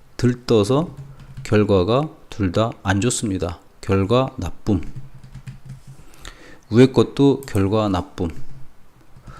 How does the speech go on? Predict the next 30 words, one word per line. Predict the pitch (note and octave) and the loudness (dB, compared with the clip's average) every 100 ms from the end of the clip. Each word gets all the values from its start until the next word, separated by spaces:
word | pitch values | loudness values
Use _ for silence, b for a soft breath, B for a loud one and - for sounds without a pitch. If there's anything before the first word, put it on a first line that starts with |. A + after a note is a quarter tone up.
| B B - | B B -8
이 | |
평정심을 | - F3 F3+ F3+ E3 C#3+ C#3+ C#3+ B2+ | 0 2 4 6 6 6 6 6 6
유지하기 | F#2+ G2+ G2+ F#2 F#2 | 2 4 4 2 2
위해서는 | F2+ F2 F#2+ G#2 F#2+ G#2 G2 - - b b b b | 0 0 -2 0 2 2 0 -4 -14 b b b b
시험 | - - - E3 | 4 10 12 12
전날은 | A#2 G2 G2 B2 G#2+ | 10 6 4 4 4
문제풀이 | F#2 G#2+ B2+ - C3+ | 4 2 2 -2 -2
하는 | A#2 | -2
게 | A#2 | 0
아니에요. | E2 E2+ G#2+ G#2+ F2 F2 F2 E2+ E2 - - | 0 -2 -2 0 -2 -4 -6 -8 -10 -14 -8
시험 | - F3 F3+ | -2 0 4
전날 | D#3 C#3+ C#3 C3+ A#2 F#2+ | 4 6 6 4 4 0
직전 | G#2 - D3+ D3 | -4 0 2 4
대비할 | C3+ B2+ A#2+ G#2+ G#2 | 4 6 4 4 2
때 | A#2 | 2
학원 | C#3 D3+ | 4 4
가면 | C#3 B2 | 2 2
뭐 | F#2+ F2+ | 2 2
해줘요? | F2 F2 F2+ - - b b b b b | 0 -2 -6 -10 -18 b b b b b
선생님은 | C#3 C#3 C#3 C3 | 0 4 4 4
뭐 | A#2+ | 4
예상 | G2 G2 A#2+ | 4 4 4
문제라고 | A2+ G#2 G2+ G2 F#2 | 2 2 2 0 -2
뽑아놓고 | - C#3+ C3+ A2 - F2+ F#2 G2 - - - | 0 4 4 2 -2 -4 -4 -6 -10 -16 -4
쫙 | - - | -2 0
돌려주죠? | B2 B2 A2+ A#2 C3 A2 - - b b b b b | 2 2 2 -2 -2 -2 -6 -14 b b b b b
근데 | A#2+ | -4
풀고 | - E3+ D#3 D3 | 0 2 6 4
답 | - G#2 | 6 6
맞추고 | A#2 - - G#2+ F#2+ | 6 6 0 0 0